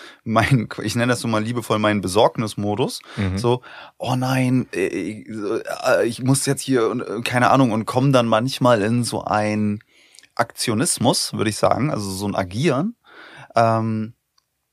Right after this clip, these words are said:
Speaker 1: und hab das mal, ähm,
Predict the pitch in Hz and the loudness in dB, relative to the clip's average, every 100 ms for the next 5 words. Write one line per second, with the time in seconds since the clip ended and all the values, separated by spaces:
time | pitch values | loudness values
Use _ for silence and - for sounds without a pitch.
0 | _ _ - _ - - 113 107 104 104 | _ _ -20 _ -8 2 4 6 4 2
1 | 104 - - _ _ _ _ _ - - | 0 -2 -12 _ _ _ _ _ -10 -6
2 | 123 - 117 110 110 - 101 101 101 104 | -6 -2 2 2 2 2 2 2 -2 -4